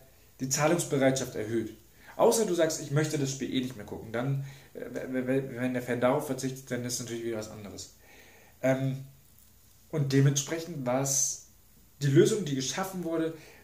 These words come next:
war die beschissenste für den Fan und das löst das Problem des, de-, der Monopolsituation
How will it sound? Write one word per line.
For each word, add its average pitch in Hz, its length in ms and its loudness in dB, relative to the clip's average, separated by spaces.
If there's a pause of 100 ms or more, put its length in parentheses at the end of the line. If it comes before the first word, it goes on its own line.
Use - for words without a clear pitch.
(100)
war 123 120 0
die 123 140 -6
beschissenste 180 1120 0 (340)
für 143 480 -2 (280)
den 127 160 2
Fan 170 420 0 (560)
und 175 400 8 (640)
das 135 260 0
löst 185 480 4 (220)
das - 380 -2
Problem 135 720 2 (1500)
des, - 540 2 (440)
de-, 139 300 -8
der 131 160 4
Monopolsituation 135 1500 2